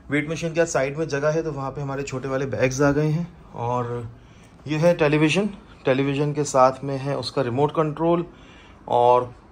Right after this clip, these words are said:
उसके बाद आपके पास यहाँ पे juice, coffee के लिए मशीन आ गई। उसके बाद आपके पास यहाँ पे cups आ गई हैं, पानी की bottle आ गई है और ये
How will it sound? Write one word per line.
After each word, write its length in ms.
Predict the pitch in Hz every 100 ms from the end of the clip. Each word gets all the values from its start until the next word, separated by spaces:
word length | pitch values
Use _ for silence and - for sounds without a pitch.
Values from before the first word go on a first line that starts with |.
| -
उसके 260 | 120 -
बाद 220 | 127 131 127
आपके 240 | 120 135
पास 340 | 123 127 123
यहाँ 280 | 127 113 123
पे 260 | 120 127 123
juice, 400 | 117 123 127 117
coffee 300 | 127 120 123
के 160 | 127
लिए 140 | 120 123
मशीन 340 | 113 127 135
आ 100 | 139
गई। 280 | 135 143 143
उसके 260 | 127 120 117
बाद 200 | 117 117
आपके 240 | 110 117
पास 300 | 113 113 113
यहाँ 280 | 110 107 104
पे 220 | 113 113 107 - - - - -
cups 280 | 147 - 151
आ 80 |
गई 200 | 143 143
हैं, 260 | 143 143 139
पानी 240 | 120 113 120
की 100 | 120
bottle 360 | 113 - 143
आ 60 | 135
गई 180 | 131 135
है 300 | 131 131 131 - - - - -
और 380 | - 160 190 185
ये 160 | 156